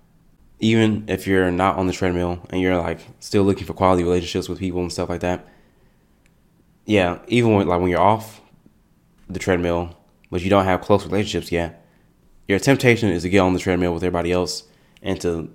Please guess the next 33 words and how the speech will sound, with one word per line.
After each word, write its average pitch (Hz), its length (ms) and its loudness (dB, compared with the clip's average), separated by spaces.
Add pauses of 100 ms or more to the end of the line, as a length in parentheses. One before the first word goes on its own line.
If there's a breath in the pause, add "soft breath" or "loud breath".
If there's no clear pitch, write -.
(160)
throw 104 100 4
your 101 140 4
life 92 140 2
down 85 140 0
the 82 60 -4
drain. 82 300 -6 (680 soft breath)
But 139 500 2 (500)
you 101 100 -2
will 98 100 4
eventually 98 400 2
have 90 180 0
victory. 82 440 -6 (800)
And 95 160 -2
just 101 180 0
as 92 140 2
you're 87 100 0
having 85 260 0
victory, 90 460 0 (460 soft breath)
the 95 100 -4
people 101 240 2
who 92 140 0
have 87 100 0
been 87 120 -2
status 101 340 0
seeking 85 200 -4
for - 120 -12
so 85 160 -2
long, 85 400 -4 (360 soft breath)
they're 98 120 -2
starting 95 280 2
to 85 80 -4
rot 85 200 0
out. 85 280 -2